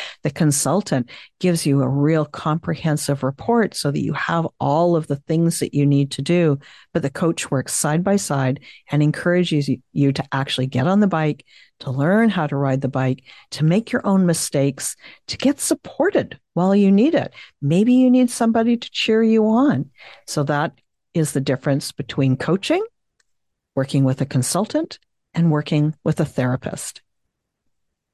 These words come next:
Listen, I am so glad you're here listening to me. And now I want to hear from you. What do you think about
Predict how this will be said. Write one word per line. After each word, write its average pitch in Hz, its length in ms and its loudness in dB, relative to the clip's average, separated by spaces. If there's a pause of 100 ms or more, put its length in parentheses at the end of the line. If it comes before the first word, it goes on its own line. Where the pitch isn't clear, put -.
(380)
Listen, 143 440 0 (180)
I 240 60 4
am 220 120 4
so 196 180 2
glad 156 300 0
you're 156 120 2
here 151 260 2
listening 156 400 0
to - 120 -2
me. 156 240 2 (380)
And 175 140 2
now 202 280 2
I 185 100 0
want 175 160 2
to 165 40 2
hear 165 240 0
from 165 220 -2
you. 165 260 0 (560)
What 330 160 0
do - 40 -8
you - 260 -20
think 180 240 -2
about - 340 -4